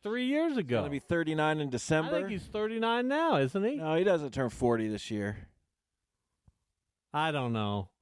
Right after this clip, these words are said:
Speaker 1: I, I like the Lakers. Um, I like the Warriors. I mean, if I'm gonna pull for a team outside of Milwaukee, why wouldn't it be the, uh, the Warriors?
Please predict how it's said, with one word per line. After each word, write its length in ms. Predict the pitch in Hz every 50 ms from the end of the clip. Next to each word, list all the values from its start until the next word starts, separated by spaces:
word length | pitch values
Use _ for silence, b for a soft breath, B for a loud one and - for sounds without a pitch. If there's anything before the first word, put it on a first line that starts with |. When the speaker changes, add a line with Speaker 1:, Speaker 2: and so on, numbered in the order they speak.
| _ _ -
Speaker 1:
I, 220 | 135 151 165 165 160 - - - _ _ _ _ _ _ _ _ _ _ _ _ _ _ _ _ _ _ _ _ _ _ _ _ _
I 160 | - 160 185
like 340 | 196 170 151 156 175 185 -
the 120 | - 180 170
Lakers. 720 | 170 170 170 170 160 - 190 180 185 185 - - - - - _ _ _ _ _ _ _ _ _ _ _ -
Um, 500 | 127 123 123 123 127 127 123 127 131 - -
I 140 | 139 143 165
like 280 | 175 175 180 180 -
the 80 | - 180
Warriors. 640 | 180 180 196 220 240 226 214 160 113 85 71 - - -
I 60 | 117 127
mean, 180 | 139 156 165
if 100 | 151 131
I'm 140 | 151 190 240
gonna 140 | 247 190 131
pull 320 | - - - 185 180 160
for 180 | - - 135 127
a 60 | 113
team 360 | - - 208 214 226 214 185
outside 460 | 160 147 143 123 - - 156 151 139
of 60 | 127 120
Milwaukee, 720 | 117 110 110 120 151 202 226 208 - - 117 123 135 - _ _ _ _ _ _ _ _ _ _ _ _ _ _ _
why 180 | 135 147 180
wouldn't 240 | 208 202 196 175 156
it 100 | 139 143 151
be 180 | 165 165 170
the, 240 | 160 156 139 139 135
uh, 220 | 131 123 123 120 123 127 - _ _ _ -
the 160 | 147 131 123
Warriors? 580 | 127 139 170 214 254 247 202 120 90 67 -